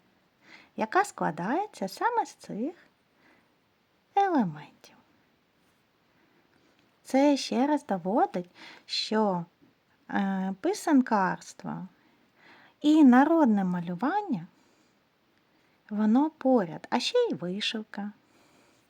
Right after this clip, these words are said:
Якщо придивитися до квітів у вишивці, можна знайти теж спільні мотиви і з писанкарством, і з розписами.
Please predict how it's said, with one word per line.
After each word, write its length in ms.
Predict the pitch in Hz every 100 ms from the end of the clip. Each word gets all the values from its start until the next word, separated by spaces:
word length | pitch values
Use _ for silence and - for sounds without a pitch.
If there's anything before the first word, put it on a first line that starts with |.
| - - - -
Якщо 340 | 202 - 294
придивитися 920 | - 214 196 190 277 - 254 - 180
до 400 | 175 190 190 175 - _
квітів 540 | - 190 208 277 294 233 _ _ -
у 60 |
вишивці, 720 | 202 196 220 277 - 220 - - - - - - -
можна 440 | 220 339 403 240
знайти 640 | 202 190 196 - 254 349 370
теж 440 | - 175 220 247 -
спільні 540 | - - 208 226 202
мотиви 640 | 175 170 175 185 185 170 -
і 240 | - 277 381
з 80 | -
писанкарством, 1000 | 285 277 269 254 240 240 262 - 233 233 - - - _ _
і 300 | - 349 403 349
з 120 | -
розписами. 1120 | 175 175 180 202 - 190 190 - 190 190 196